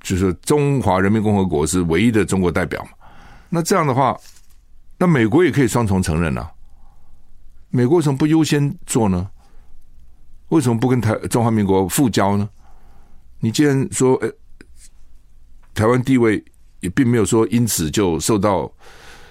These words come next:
受到确定啊，你是没有决定啊，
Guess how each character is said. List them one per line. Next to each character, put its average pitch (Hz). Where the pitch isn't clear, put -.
受 117
到 110
确 127
定 101
啊， 69
你 78
是 101
没 117
有 147
决 95
定 110
啊， 64